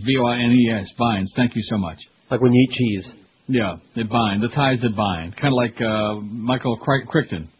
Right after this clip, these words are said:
Speaker 2: <laughs> Right. He's got a Crichton in his neck.
Speaker 1: Starring, oh, I got a good Michael, uh, Crichton article, by the way, from the New York Times. How do you like that coming up? Oh, I, I probably should spend at least two hours on my Dreamsfield, uh, pasta. I might save a lot of people's lives out there.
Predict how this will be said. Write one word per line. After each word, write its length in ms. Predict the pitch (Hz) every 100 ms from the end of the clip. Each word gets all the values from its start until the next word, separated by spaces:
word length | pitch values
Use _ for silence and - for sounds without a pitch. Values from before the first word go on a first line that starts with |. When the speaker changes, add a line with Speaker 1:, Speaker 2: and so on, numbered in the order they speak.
| _ _ _ -
Speaker 2:
<laughs> 120 | 214 - -
Right. 280 | 151 127 -
He's 640 | - - _ - - -
got 80 | -
a 60 | 117
Crichton 340 | - 143 123
in 80 | 104
his 120 | 98
neck. 180 | 98 95 - _ -
Speaker 1:
Starring, 560 | - - 202 190 175 143
oh, 60 | 156
I 100 | 151
got 140 | 170
a 40 |
good 160 | 156 180
Michael, 360 | 165 180 160 143
uh, 160 | 147 -
Crichton 280 | 170 160
article, 320 | 147 208 151 113
by 180 | 110
the 60 | 110
way, 160 | 123 131
from 140 | 135
the 40 | 135
New 60 |
York 200 | 139 147
Times. 380 | 139 175 147 110
How 60 | 131
do 40 | 127
you 80 |
like 140 | 127 123
that 200 | 139 117
coming 180 | 131 117
up? 160 | 131 - _ _ _ _ _ _
Oh, 100 | 117 139
I, 300 | 185 185 185
I 20 |
probably 240 | 190 220 165
should 140 | 143
spend 200 | - 143
at 40 |
least 180 | 151 156
two 100 | 160
hours 180 | 151 147
on 100 | 139
my 160 | 120 113
Dreamsfield, 640 | 110 135 131 - 131 123
uh, 80 | 117
pasta. 440 | 117 127 131 165 156 - _ _ _ _ _ _
I 40 |
might 160 | 147 180
save 120 | - 147
a 40 |
lot 160 | 147 143
of 60 |
people's 280 | 156 143 123
lives 240 | 143 160
out 160 | 123 101
there. 200 | 101 90